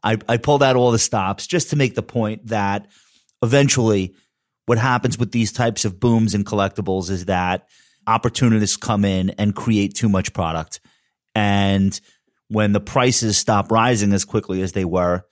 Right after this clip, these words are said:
because everybody has more than enough stuff that they're able to buy,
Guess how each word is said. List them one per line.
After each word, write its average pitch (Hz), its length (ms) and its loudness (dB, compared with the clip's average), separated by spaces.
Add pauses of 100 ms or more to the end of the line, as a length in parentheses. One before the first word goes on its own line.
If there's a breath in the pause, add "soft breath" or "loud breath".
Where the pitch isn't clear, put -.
(440)
because 110 380 -2
everybody 107 400 0
has 95 320 -2
more 104 220 2
than 101 100 2
enough 95 240 0
stuff 98 320 -2
that 92 140 -8
they're 90 100 0
able 90 200 -2
to 90 40 -4
buy, 107 540 2